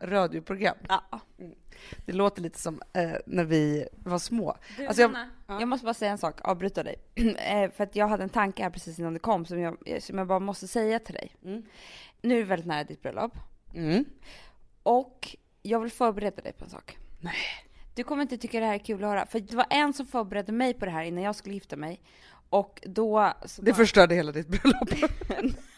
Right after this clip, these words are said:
Speaker 2: <laughs> Nej, men jag, jag kommer ihåg att jag var så här: "Ja, ja, ja, det kommer inte hända mig." Sen hände det mig och då var jag glad att någon hade berättat.
Speaker 1: Och gud, det här är liksom som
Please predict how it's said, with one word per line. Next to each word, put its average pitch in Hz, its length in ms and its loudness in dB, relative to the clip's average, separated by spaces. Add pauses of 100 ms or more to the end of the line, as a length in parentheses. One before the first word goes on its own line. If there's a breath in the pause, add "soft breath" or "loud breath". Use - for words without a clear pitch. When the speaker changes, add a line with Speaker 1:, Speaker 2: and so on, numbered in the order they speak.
(100)
Speaker 2:
<laughs> 359 1400 0
Nej, 294 260 4
men 277 180 4
jag, 277 240 6
jag 262 120 2
kommer 269 160 -4
ihåg 247 220 0
att 208 60 -6
jag 202 80 0
var 190 80 -2
så 185 100 0
här: 147 120 2
"Ja, 110 180 -4
ja, 65 60 -6 (140)
ja, - 100 -12 (140)
det 208 180 0
kommer 180 260 -6
inte 135 240 -10
hända 143 240 -12
mig." 151 200 -8 (420 soft breath)
Sen 285 200 0
hände 294 320 4
det 320 60 2
mig 175 180 2
och 170 60 -2
då 196 80 -8
var 233 100 2
jag 220 100 0
glad 202 140 2
att 196 80 -8
någon 196 120 -6
hade 196 140 -6
berättat. - 480 -8 (360)
Speaker 1:
Och 175 180 -12
gud, 202 220 0
det 190 60 2
här 240 200 6
är 180 160 2
liksom 165 260 -4
som 156 340 -6